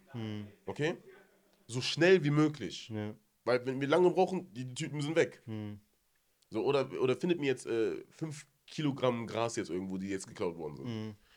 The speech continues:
Speaker 2: Wenn, weil wenn ihr jetzt länger als fünf, fünfundzwanzig Minuten braucht, fliegt ihr raus.
Speaker 1: Mhm.
Speaker 2: Ich selber würde den Schwarzen anhalten.
Speaker 1: Aber sag mal, aus welchem Grund?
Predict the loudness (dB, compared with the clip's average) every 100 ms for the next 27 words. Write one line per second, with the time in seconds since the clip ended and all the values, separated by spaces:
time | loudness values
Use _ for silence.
0 | _ -16 -4 -4 2 2 4 0 -4 -4
1 | -4 0 2 4 2 0 -12 _ -20 -6
2 | -4 -4 -2 -2 0 -2 -2 -4 -4 -4
3 | 0 0 0 -8 _ _ _ _ _ -12
4 | -4 -2 0 -4 -8 -10 -8 -8 -8 -14
5 | _ _ 0 0 2 6 8 8 6 2
6 | 0 -8 _ _ _ _ _ _ _ _
7 | -10 -8 -8 -6 -6 -6 -10 -12 -14 -18
8 | -20 _ _ _ _ _ _ -10 -6 -4
9 | -2 -2 -4 -4 -6 -6 -6 -8